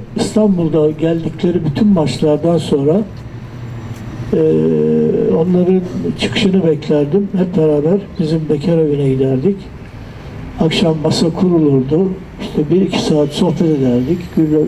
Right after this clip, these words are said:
gülerdik, oynardık. Sonra onlar otellerine giderlerdi.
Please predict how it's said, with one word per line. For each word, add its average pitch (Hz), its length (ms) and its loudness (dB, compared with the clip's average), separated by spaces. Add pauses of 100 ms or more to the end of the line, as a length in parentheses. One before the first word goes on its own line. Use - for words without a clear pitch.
gülerdik, 147 460 2
oynardık. 165 540 2 (580)
Sonra 175 380 2
onlar 165 340 0 (180)
otellerine 147 520 0
giderlerdi. 151 640 2